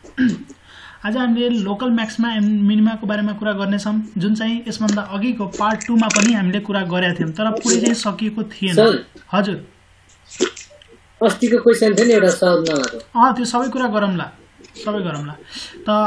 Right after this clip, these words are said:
Speaker 1: आज चाहिँ local म्याक्सिमा, तपाईँहरूको चाहिँ सबै mute गरिदिनुहोस् त। तपाईँहरूले केही सोध्नु पर्दाखेरि मात्रै चाहिँ तपाईँहरूले खोल्नु होला। मैले mute गरिदिएँ,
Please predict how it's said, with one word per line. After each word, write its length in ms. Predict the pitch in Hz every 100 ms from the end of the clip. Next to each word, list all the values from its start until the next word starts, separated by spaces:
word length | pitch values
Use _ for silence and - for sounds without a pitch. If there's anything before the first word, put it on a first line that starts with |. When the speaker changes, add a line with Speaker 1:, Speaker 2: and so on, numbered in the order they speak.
| -
Speaker 1:
आज 260 | 202 254
चाहिँ 140 | 247 247
local 420 | 220 226 247 233
म्याक्सिमा, 560 | 214 220 - 269 247 247 - - - 311
तपाईँहरूको 480 | 262 277 277 285
चाहिँ 220 | 277 277 277
सबै 220 | 269 262
mute 240 | 240 262
गरिदिनुहोस् 460 | 254 240 226 233 254
त। 20 | 285 277 - - - -
तपाईँहरूले 280 | 220 233 247
केही 180 | 262 254
सोध्नु 420 | 240 233 247 254
पर्दाखेरि 520 | 247 220 233 226 240 220
मात्रै 380 | 226 226 269
चाहिँ 160 | 247 233
तपाईँहरूले 400 | 220 214 220 233
खोल्नु 220 | 208 185
होला। 220 | 180 156 - - - - 214
मैले 140 | 233
mute 200 | 220 202
गरिदिएँ, 340 | 185 156 147